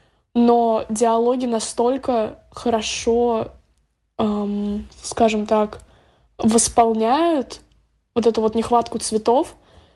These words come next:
что весь фильм кажется безумно гармоничным. И для меня этот фильм был огромным, теплым, замечательным объятием. Я очень его советую. Э, его очень приятно смотреть, и очень теплое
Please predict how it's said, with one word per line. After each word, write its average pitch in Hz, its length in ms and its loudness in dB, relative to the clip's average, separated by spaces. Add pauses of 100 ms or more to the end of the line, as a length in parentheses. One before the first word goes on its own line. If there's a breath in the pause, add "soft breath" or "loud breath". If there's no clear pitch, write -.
(140 soft breath)
что - 220 2
весь 240 340 0
фильм 269 320 0
кажется 247 460 -2
безумно 233 640 0
гармоничным. 226 960 -2
И 220 480 0
для 226 160 0
меня 233 320 0
этот 254 180 -2
фильм 247 240 -4
был 226 220 0
огромным, 226 600 -2
теплым, 240 560 -2 (840 soft breath)
замечательным 226 720 2
объятием. 214 640 -2
Я 226 160 2
очень 233 260 -2
его 214 180 -2
советую. 233 680 -2 (680 loud breath)
Э, - 140 -2
его 226 640 2 (100)
очень 247 280 0
приятно 226 360 0
смотреть, 220 680 -4
и 214 680 0
очень 233 280 -2
теплое 214 480 -2